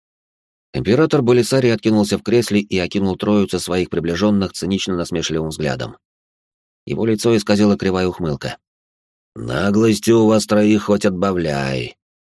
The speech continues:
Не нужно разводить тут передо мной весь этот спектакль о благе империи и преданности подданных», процедил он. «Мы все здесь жулики, господа,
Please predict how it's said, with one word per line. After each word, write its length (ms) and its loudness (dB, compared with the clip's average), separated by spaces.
Не 140 -6
нужно 320 0
разводить 500 -4
тут 180 -2
передо 320 0
мной 220 -2
весь 220 0
этот 180 -2
спектакль 640 -2
о 100 -2
благе 380 -2
империи 400 -2
и 120 -2
преданности 540 -2
подданных», 720 -4
процедил 440 -4
он. 200 -4
«Мы 220 0
все 260 4
здесь 240 2
жулики, 400 2
господа, 640 -4